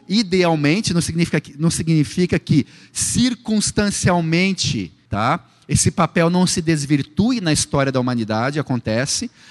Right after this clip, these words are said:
mas a Bíblia, a Bíblia coloca, é, idealmente o papel do Estado como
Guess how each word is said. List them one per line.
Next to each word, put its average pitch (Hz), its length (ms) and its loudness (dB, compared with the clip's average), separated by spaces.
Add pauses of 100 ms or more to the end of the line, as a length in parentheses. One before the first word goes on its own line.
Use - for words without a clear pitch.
(140)
mas 160 300 0
a 165 60 2
Bíblia, 185 260 -2 (300)
a 139 100 -2
Bíblia 175 300 0
coloca, 160 480 0 (200)
é, 120 380 -2
idealmente 175 760 -2
o 214 40 -4
papel 190 540 -2
do 233 80 -2
Estado 196 640 -2 (480)
como 202 380 0